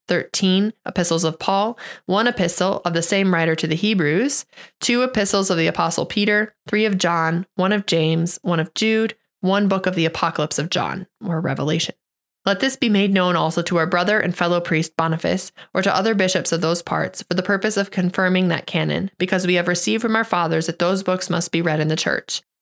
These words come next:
Let it also be allowed that the passions of martyrs be read when their festivals are kept."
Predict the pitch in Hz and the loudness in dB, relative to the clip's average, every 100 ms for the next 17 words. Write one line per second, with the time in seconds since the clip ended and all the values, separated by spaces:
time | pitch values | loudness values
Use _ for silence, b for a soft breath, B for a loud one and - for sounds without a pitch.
0 | _ - 190 180 185 196 226 226 190 156 | _ -2 2 2 2 0 0 2 2 2
1 | 156 156 180 175 185 196 196 185 151 151 | 0 -2 -2 -2 0 2 2 2 2 0
2 | 156 - 165 147 143 - 165 156 - - | -2 -2 0 0 -2 -2 -2 -2 -4 -4
3 | - - - - 156 - - - | -4 -4 -4 -6 -4 -6 -8 -14